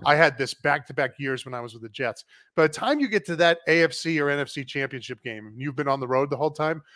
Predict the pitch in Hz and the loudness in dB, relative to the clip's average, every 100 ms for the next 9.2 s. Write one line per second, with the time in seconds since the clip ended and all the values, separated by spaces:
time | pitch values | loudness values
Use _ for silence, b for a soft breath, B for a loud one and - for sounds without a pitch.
0 | b _ 143 160 143 123 120 113 - 110 | b _ 0 4 4 4 2 -4 -10 -10
1 | 117 113 - - - 135 - - - - | -8 -8 -10 -18 -20 -20 -12 -10 -8 -2
2 | 151 143 110 - 107 120 120 120 - - | -2 -2 -6 -10 -8 -4 -2 -4 -8 -20
3 | _ 156 160 - B B 156 - 233 - | _ -4 -4 -6 B B -2 6 6 6
4 | - 160 156 180 - 143 123 - 151 156 | -4 -2 0 -2 -2 -4 -6 -4 -2 -2
5 | 165 170 160 143 143 147 180 175 - b | -6 -8 -8 -4 -4 -4 -6 -10 -18 b
6 | b - - 143 143 139 151 170 175 226 | b -20 2 4 6 4 0 -2 2 2
7 | 277 190 202 247 - 175 160 - 151 - | 2 -2 -2 -2 -2 -4 -2 -6 -10 -6
8 | 175 240 - _ _ b b b - 151 | -4 -4 -8 _ _ b b b 0 4
9 | 139 135 | 4 2